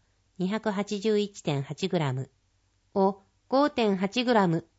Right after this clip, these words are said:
上回ってしまいました。これから夏を迎え、夏野菜やフルーツなど、水分を多く含んだ食材が食卓に並びます。また、食中毒の気になる季節でもあり、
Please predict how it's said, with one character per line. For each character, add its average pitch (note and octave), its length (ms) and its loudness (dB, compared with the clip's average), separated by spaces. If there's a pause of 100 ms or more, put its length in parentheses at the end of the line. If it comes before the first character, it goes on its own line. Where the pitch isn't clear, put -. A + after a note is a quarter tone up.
(160)
上 A3+ 260 4
回 C4 240 2
っ B3+ 120 -6
て - 120 -4
し - 160 -4
ま C#3 100 0
い C#3 100 0
ま C3+ 120 -2
し - 100 -12
た。 - 180 -14 (1300)
こ A3 140 0
れ B3 100 2
か B3+ 140 0
ら B3 120 2
夏 A#3 300 0
を A3 140 4
迎 E3+ 280 -2
え、 D#3+ 200 -2 (340)
夏 G3+ 260 -2
野 C#4+ 120 2
菜 B3 260 0
や F3 100 2
フ G#3+ 140 -2
ル B3 80 0
ー C4 100 -2
ツ - 140 -6
な F3 160 0
ど、 D3+ 160 0 (420)
水 D4+ 300 -2
分 A#3+ 300 0
を E3+ 180 0
多 C4+ 200 4
く - 140 0
含 A#3 280 -2
ん G#3 80 2
だ D#3+ 100 0
食 F3+ 300 -2
材 F3+ 240 2
が D#3+ 180 -2
食 - 240 -10
卓 A3 260 -2
に G3 120 2
並 F3 260 2
び D3+ 140 -2
ま C#3+ 120 0
す。 - 300 -20 (920)
ま G#3 120 0
た、 G#3 240 0 (400)
食 A#3+ 300 -4
中 D#4 240 0
毒 C4+ 220 2
の F#3+ 120 4
気 - 160 -4
に B3+ 140 2
な C#4 120 2
る B3 100 0
季 - 100 -14
節 A3 260 -4
で E3+ 120 2
も D#3 140 0
あ D#3 80 0
り、 C#3+ 180 -6